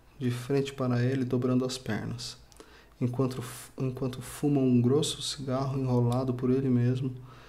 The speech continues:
com o olhar concentrado, talvez propositalmente baixo.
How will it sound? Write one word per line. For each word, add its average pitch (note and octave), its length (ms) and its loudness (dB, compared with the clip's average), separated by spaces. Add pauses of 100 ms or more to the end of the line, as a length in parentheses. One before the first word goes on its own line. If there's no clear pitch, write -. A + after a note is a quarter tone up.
(180)
com B2+ 200 2
o - 20 6
olhar B2 340 4
concentrado, B2+ 880 -2 (500)
talvez B2+ 300 2
propositalmente C3 840 0
baixo. A#2 520 -4